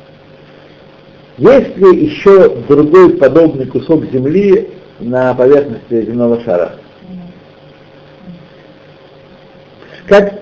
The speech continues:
э, странный, как странна её летопись, чем, как отличается её летопись, её история от, э, истории других стран?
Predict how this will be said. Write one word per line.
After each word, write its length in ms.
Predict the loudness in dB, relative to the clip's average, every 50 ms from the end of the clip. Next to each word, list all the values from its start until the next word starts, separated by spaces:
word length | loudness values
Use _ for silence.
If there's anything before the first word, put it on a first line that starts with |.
| -20 -20 -20 -20 -20 -20 -20 -20 -10 -6
э, 840 | -2 0 2 2 4 4 4 2 2 2 2 0 0 0 -2 -4 -8 -12 -16 -20 -20 -20 -20 -20 _ -20 _ _ -20 -20 -20 _ -20 -20 -20 -20 -16 -4
странный, 920 | 0 2 4 4 4 4 4 4 2 2 2 2 2 2 0 -4 -12 -18 -20 -20 -20 _ _ _ _ _ _ _ _ _ _ _ _ _ _ -20 -20 -20 -20 -20 -20 -20 -20 -20 -18 -18 -18 -18 -18 -20 -20 _
как 160 | -20 -20 -20 -20 -16
странна 500 | -6 -2 0 2 2 2 2 0 0 0
её 220 | -2 0 2 2 4
летопись, 640 | 4 4 4 2 2 2 -2 -2 -2 -2 -2 0 0
чем, 220 | 0 0 0 0
как 160 | 0 -2 -4
отличается 920 | -2 -4 -6 -4 0 2 4 4 4 2 0 -4 -2 0 0 0 0 -2 -6 -16 -20 -20 _ -20 -10
её 220 | 0 2 2 4
летопись, 580 | 4 4 4 2 2 -2 -4 -4 -6 -6 -6 -4
её 280 | 0 2 2 2 2
история 680 | -2 -6 0 2 4 4 4 4 4 4 2 0 -2 -4
от, 160 | -10 -12 -12 -14 -20 -20 -16 -10 -6
э, 160 | -6 -6 -6
истории 360 | -6 -2 0 2 4 4 2
других 320 | 2 2 0 -2 -4 -6 -6
стран? 360 | -4 0 0 0 0 -2 -8